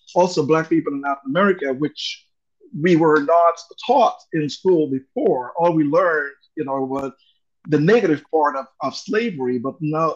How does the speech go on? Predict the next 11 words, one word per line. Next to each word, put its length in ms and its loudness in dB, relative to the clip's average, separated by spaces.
not, 280 -2
not 260 -4
the 80 -4
contribution 680 0
and 80 -10
all 160 -2
the, 180 -6
the 140 4
other 200 4
information 640 -6
that, 200 -8